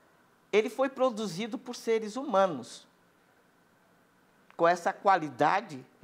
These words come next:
<laughs> duvidosa, né, que a gente sabe. E a, e nós vivemos um momento que, que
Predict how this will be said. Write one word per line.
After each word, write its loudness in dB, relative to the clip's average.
<laughs> -4
duvidosa, -2
né, -2
que -6
a 0
gente -6
sabe. 0
E 0
a, 4
e -6
nós 0
vivemos -2
um -2
momento -2
que, -18
que -8